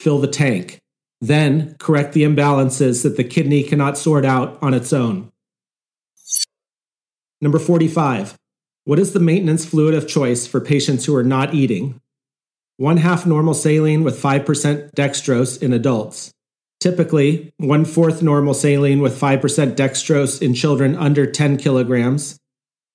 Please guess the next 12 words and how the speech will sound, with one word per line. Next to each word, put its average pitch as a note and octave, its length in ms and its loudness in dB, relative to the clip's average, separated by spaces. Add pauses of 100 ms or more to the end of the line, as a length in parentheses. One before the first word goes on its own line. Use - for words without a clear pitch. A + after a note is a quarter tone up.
(200)
and C3+ 200 2
one D#3 260 4
third D#3+ 400 2
or D3+ 120 0
one C#3+ 260 2
half D3 280 0
normal C#3 300 2
saline C3+ 640 2
with B2 200 -4
five C3+ 280 0
percent D3 400 -2
dextrose C3+ 760 -2